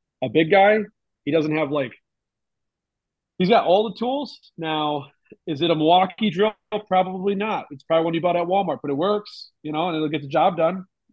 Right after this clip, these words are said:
I think that guy's a hell of a pick right there with Justin Jefferson. You got two, you got two winners. You got Hawkinson. Maybe, maybe Cook gets it back together. You draft another receiver or two.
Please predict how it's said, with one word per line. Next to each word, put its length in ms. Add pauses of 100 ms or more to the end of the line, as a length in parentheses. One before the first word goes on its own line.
(120)
I 60
think 140
that 140
guy's 200
a 80
hell 160
of 60
a 60
pick 280
right 180
there 120
with 100
Justin 280
Jefferson. 360
You 40
got 140
two, 240 (320)
you 140
got 100
two 120
winners. 300
You 60
got 140
Hawkinson. 560
Maybe, 340 (400)
maybe 200
Cook 240
gets 180
it 60
back 180
together. 300
You 120
draft 240
another 180
receiver 440
or 60
two. 340